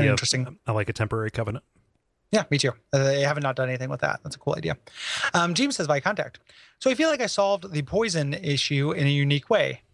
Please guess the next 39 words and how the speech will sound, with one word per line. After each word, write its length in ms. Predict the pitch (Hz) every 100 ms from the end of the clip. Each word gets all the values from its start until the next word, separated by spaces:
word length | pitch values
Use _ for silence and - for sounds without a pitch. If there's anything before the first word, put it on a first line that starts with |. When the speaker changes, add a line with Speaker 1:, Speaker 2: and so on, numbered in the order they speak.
| _
Speaker 2:
Note, 280 | 151 139 -
not 240 | 143 143 -
fun. 240 | 160 139 135
<laughs> 40 | - - _ -
Uh, 140 | 139 131
not 180 | 151 131
a 40 |
fun 180 | - 160
way. 240 | 135 135 - - - - -
Uh, 260 | 160 156 170 - _
in 140 | 254
the 80 | 294
way 180 | 269 262
Dark 220 | 247 240
Souls 220 | - 233
three 220 | - 180 180
makes 220 | 165 -
it 60 |
really 320 | 165 156 226 214
easy 260 | 175 165
to 100 | 160 131
jump 240 | 151 156
back 240 | 143 139
to 60 | -
your 40 |
preferred 340 | 139 131 147 143
Dark 200 | 139 127
Souls 240 | 139 127
one 160 | 131 123
playstyle, 560 | 240 254 139 131 127 - - - -
I 80 | 180
ended 140 | 254
up 80 | 247
relying 420 | 190 170 165 165
on 80 | 143
a 40 |
strength 320 | 127 - 190 -
faith 280 | 156 143
build. 280 | - - 82